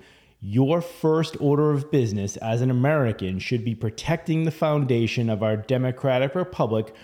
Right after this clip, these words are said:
which affords you the luxury to vote in the first fucking place. And we're gonna talk today specifically about two documentary films that have come out recently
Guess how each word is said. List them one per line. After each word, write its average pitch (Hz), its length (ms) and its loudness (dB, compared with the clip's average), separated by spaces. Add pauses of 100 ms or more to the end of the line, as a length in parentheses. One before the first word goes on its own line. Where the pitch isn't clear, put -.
(180)
which 156 240 0
affords 180 640 0
you 127 300 4 (220)
the 151 100 0
luxury 156 480 2
to 135 80 2
vote 123 380 0
in 143 100 -2
the 165 80 -2
first 220 380 -2
fucking 104 300 -2
place. - 520 -12 (460)
And 113 80 -2
we're 151 80 4
gonna 196 180 2
talk 165 480 -2 (460)
today 143 280 2
specifically 143 540 0
about 123 260 2
two 160 200 0
documentary 131 640 0
films 123 420 0
that 117 80 2
have 98 160 -4
come 135 120 -2
out 127 220 -2
recently 110 720 0